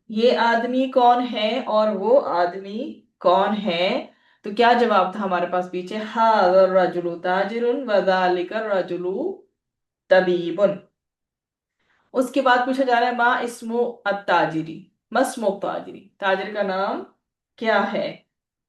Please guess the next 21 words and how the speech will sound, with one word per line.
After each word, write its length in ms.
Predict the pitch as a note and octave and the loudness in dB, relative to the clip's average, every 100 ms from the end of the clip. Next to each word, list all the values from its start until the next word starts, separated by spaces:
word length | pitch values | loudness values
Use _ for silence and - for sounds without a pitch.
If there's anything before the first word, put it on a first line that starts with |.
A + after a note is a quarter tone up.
| - | 2
इस्मु 360 | B3+ - C#4 | 2 4 2
ताजिरी 880 | D4+ C#4 A3+ A3 B3+ C#4 F#4+ F#4+ - G3+ | 2 4 4 4 0 0 0 -2 -8 -4
महमूदुन, 840 | G3 G3 G3+ G3 F3 D3+ C#3+ - _ _ _ _ _ _ _ _ _ - | -2 -2 -2 2 2 0 -6 -8 _ _ _ _ _ _ _ _ _ -4
मस्मु 400 | A3 D4+ - C#4 | 2 2 4 4
तबीबी, 720 | C4 A#3+ G3 F#3+ F3 F3 F#3+ _ _ _ _ F#3 | 4 2 2 0 -2 -8 -12 _ _ _ _ 0
डॉक्टर 420 | G3+ G#3+ C4+ C4+ | 2 4 4 4
का 140 | C4 | 4
नाम 280 | G#3+ E3 D3+ | 2 -2 -6
क्या 160 | D3 C#3+ | -10 -10
है? 240 | E3 _ _ _ _ _ | -12 _ _ _ _ _
ठीक 200 | A3 G#3+ | -14 -12
है, 180 | F4 - _ _ _ _ _ _ _ - | -12 -14 _ _ _ _ _ _ _ -4
क्या 180 | A3+ | -2
नाम 140 | G3+ F3+ | 0 -2
है 100 | F3 | -4
डॉक्टर 360 | E3+ E3 F#3 | -6 -4 -4
का? 340 | F#3 A#3 D#4 - _ _ - | -2 -2 -2 -6 _ _ -2
इस्मु 360 | A#3+ - B3 | -2 -2 -2
तबीबी 920 | A#3+ A#3+ G3 G#3+ A#3+ C4 D#4 G4 - _ _ _ _ _ _ _ _ _ _ _ _ | -2 2 2 0 -6 -6 -6 -8 -14 _ _ _ _ _ _ _ _ _ _ _ _
सईदुन 580 | - G#3+ B3 D4 D#4+ D4+ | -4 -2 -2 -2 -4 -4
था। 400 | D4 C#4+ - | -6 -8 -12